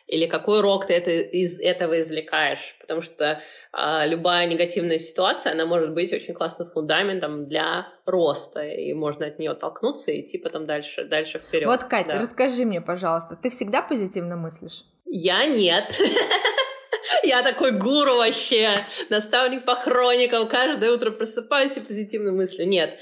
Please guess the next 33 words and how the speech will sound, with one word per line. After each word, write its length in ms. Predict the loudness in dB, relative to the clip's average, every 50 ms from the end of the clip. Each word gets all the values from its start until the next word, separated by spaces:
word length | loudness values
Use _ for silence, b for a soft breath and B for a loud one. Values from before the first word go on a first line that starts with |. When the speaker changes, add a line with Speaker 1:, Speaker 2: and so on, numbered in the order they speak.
| B B B B B B B
Speaker 1:
конечно, 400 | -2 0 2 2 2 2 0 -2
нет, 420 | 0 2 2 2 0 0 -4 -10 -12 -6 -2
но 640 | 0 2 4 4 4 4 4 4 2 2 0 -2 -6 -8
я 440 | -8 -4 -2 -2 0 2 0 0
скажу 300 | -2 -2 -4 -2 -2 -2
так, 240 | -2 0 -2 -2 -2
что 500 | -6 -8 -4 0 2 2 2 2 0 -2 -4
вообще 360 | -4 -4 -4 -2 0 0 0
мой 180 | 2 0 0 -2 -2
путь, 460 | -2 0 0 0 0 -2 -4 -6 -6 -8 -10
когда 260 | -8 -6 -2 0 2
я 140 | 2 2 2
стала 520 | 0 -2 0 0 2 2 2 2 0 0 B B B B B B -4
заниматься 520 | -2 0 2 2 4 2 0 0 -2 -2
осознанностью 720 | -2 0 0 2 2 2 2 2 2 0 0 0 -2 -2
и 40 | -2
стала 240 | 0 0 0 0 2
заниматься 540 | 2 0 0 0 2 0 0 -2 -4 -6
собой 640 | -6 -4 -4 -4 -2 0 2 4 4 2 0 -2 -4
больше, 520 | -2 0 2 2 2 0 -4 -4 -2 -2 0
и 500 | 0 -2 -4 -8 -8 -6 -4 -2 -2 0
внимание, 580 | 0 0 0 0 2 2 2 2 2 2 2 2
энергию 400 | 2 2 2 2 0 0 -2 -2
направлять 420 | -2 -2 -4 -2 0 0 -2 -2
на 80 | -4 -6
себя, 540 | -4 -4 -6 -2 0 0 2 2 2 0
на 100 | 0 -2
свои 280 | -4 -4 -4 -2 0 0
мысли, 420 | 0 0 0 0 0 -2 -2 -4
что 340 | -4 -6 -6 -2 0 2 2 4
я 120 | 2 2
думаю, 420 | 0 -2 -2 -2 0 0 0 0 -2
как 380 | -2 0 0 0 0 -2 -8